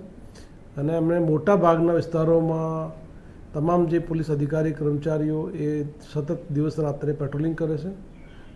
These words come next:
એના વિસ્તારોમાં પબ્લિકનો ખૂબ જ સારો પ્રતિસાદ,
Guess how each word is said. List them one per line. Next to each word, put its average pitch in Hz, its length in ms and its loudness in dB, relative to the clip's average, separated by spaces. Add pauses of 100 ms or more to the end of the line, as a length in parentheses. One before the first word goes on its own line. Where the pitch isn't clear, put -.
(200)
એના 165 180 0
વિસ્તારોમાં 180 720 6
પબ્લિકનો 180 460 4
ખૂબ 170 320 6
જ 202 60 12
સારો 180 320 6
પ્રતિસાદ, 170 640 2